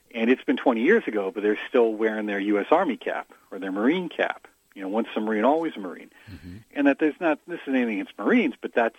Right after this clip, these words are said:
Speaker 1: the nature of that overwhelming identification that's easy to see. Uh, we see other people who, <laughs> you know, I've, I've been in line at Dunkin' Donuts and, you know,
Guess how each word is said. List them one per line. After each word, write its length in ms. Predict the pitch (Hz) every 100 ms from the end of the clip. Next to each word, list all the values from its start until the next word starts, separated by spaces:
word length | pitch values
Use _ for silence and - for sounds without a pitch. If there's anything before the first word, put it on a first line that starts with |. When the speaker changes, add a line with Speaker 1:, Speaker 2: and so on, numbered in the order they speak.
| -
Speaker 1:
the 60 | 107
nature 360 | 107 107 -
of 100 | 101
that 140 | 101 -
overwhelming 640 | 113 113 113 110 104 101
identification 800 | 98 98 87 - 110 101 - 101
that's 180 | 90 101
easy 220 | 90 90
to 100 | 87 -
see. 240 | 202 - _ _ _ _ _ _ _ _
Uh, 240 | - 110 110
we 180 | 127 117
see 100 | 127
other 160 | 120 143
people 380 | - 110 - 110
who, 200 | 117 104 -
<laughs> 100 | -
you 80 | 131
know, 60 |
I've, 160 | 113 120
I've 200 | 120 123
been 100 | 113
in 180 | 107 101
line 220 | 110 113
at 100 | 95
Dunkin' 320 | 127 113 98
Donuts 380 | 98 170 170 - - _ - - - - 107
and, 100 | 110
you 80 |
know, 120 | 113